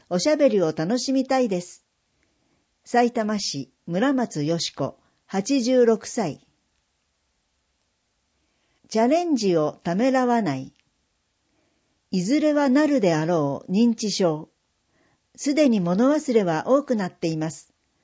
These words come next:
孤立しないことが大切とありましたが、一人で過ごすのが好きな私は少し複雑です。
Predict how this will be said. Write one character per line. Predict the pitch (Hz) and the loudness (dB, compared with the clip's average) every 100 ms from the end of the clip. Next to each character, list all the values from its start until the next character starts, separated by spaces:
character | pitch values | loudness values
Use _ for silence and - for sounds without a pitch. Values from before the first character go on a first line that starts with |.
| _ _ _ _ _ _ | _ _ _ _ _ _
孤 | - 240 | 2 4
立 | 302 311 320 | 4 -2 -2
し | 294 | 0
な | 262 302 | 2 2
い | 302 | 0
こ | 302 | -4
と | 311 | -2
が | 277 190 | -2 -2
大 | 196 214 | 0 -2
切 | 208 220 208 190 - _ _ | 0 0 0 -4 -6 _ _
と | 277 | 4
あ | 254 | 4
り | 226 247 | 4 4
ま | 285 | 2
し | 240 | 0
た | 220 | -2
が、 | 180 180 - - _ - | -2 -4 -8 -20 _ -20
一 | - 330 349 | -6 0 2
人 | 302 | 6
で | 262 | 4
過 | - 220 | 4 2
ご | 277 | 2
す | 269 | 0
の | 226 196 | -2 0
が | 180 | -2
好 | - | -4
き | - 269 | -2 2
な | 226 | 2
私 | 170 170 185 - | 0 -2 -4 -2
は | 175 170 - _ | -2 -2 -4 _
少 | - - 294 | -16 -6 -4
し | - 170 110 | -2 -6 -8
複 | - - | -6 -2
雑 | 208 202 208 | 0 0 -2
で | 190 | -4
す。 | 180 - | -6 -12